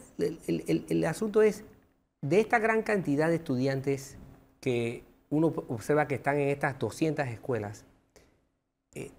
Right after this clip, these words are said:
se puede obtener lecciones, pero también se puede obtener lecciones de colegios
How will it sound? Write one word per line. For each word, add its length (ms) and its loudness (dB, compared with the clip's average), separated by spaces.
se 200 -2
puede 180 4
obtener 460 2
lecciones, 680 0
pero 200 4
también 420 -2
se 140 2
puede 240 -2
obtener 340 0
lecciones 540 -2
de 100 2
colegios 680 -4